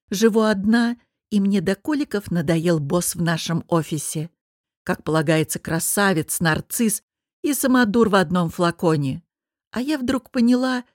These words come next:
что выросла из того возраста, когда мной помыкать можно. «Больше нельзя»,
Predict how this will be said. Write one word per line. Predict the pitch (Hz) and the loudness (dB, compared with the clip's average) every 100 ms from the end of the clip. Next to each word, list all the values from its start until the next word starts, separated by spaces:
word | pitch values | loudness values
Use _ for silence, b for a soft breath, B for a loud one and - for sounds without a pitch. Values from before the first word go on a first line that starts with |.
| _ _ | _ _
что | - 269 | -4 -2
выросла | 277 277 190 - | 0 0 0 0
из | 175 - 165 | -2 -2 -4
того | - 170 185 | -2 0 0
возраста, | 180 208 175 170 - 175 - _ _ | 0 2 2 0 -2 -6 -6 _ _
когда | - 220 202 208 | -8 -2 2 4
мной | 208 202 | 4 2
помыкать | - 175 196 - 156 - | 2 0 0 0 -4 -2
можно. | 156 156 156 156 147 - _ _ _ _ | -4 -2 -4 -8 -8 -12 _ _ _ _
«Больше | 156 147 247 269 185 | -2 4 2 2 -2
нельзя», | 170 208 190 143 165 151 | 0 0 0 0 0 -2